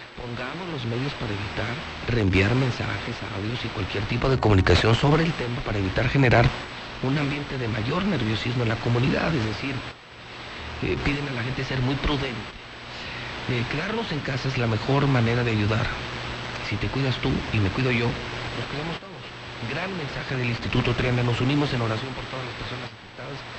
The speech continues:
por esta contingencia. Estamos atentos a cualquier información y firma Ana Gloria Alonso, directora general. Ella, sé, es una gran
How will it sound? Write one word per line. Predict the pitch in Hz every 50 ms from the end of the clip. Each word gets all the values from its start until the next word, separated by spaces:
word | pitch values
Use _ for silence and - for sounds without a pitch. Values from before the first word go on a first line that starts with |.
| - - - -
por | - 135 135
esta | 127 - 131
contingencia. | - 127 123 120 123 127 123 117 165 175 190 185 175 190 185 180 - - - - - - - - - - - -
Estamos | 123 - 160 147 147 131
atentos | 127 123 - 131 127 131 120 110
a | 117 -
cualquier | 117 110 113 127
información | 135 127 117 117 110 107 110 120 135 139 139 - 127
y | 123 -
firma | - 196 165 147 143 - - - - - - - - -
Ana | 110 113 113 113 113 120 139
Gloria | 147 143 139 135
Alonso, | 127 131 147 156 135 - 156 139 - - - - - - - - - - - - - - 113 107
directora | 123 123 117 113 113 - 143 135 131 123 - 135
general. | 127 127 131 135 139 147 151 147 151 - - - - - - - - - - -
Ella, | - 135 135 127 147 135 110 - - - - - - - - -
sé, | 156 160
es | 175 - - - 156 131 123 -
una | 139 131 123 113 107
gran | 127 139 156 170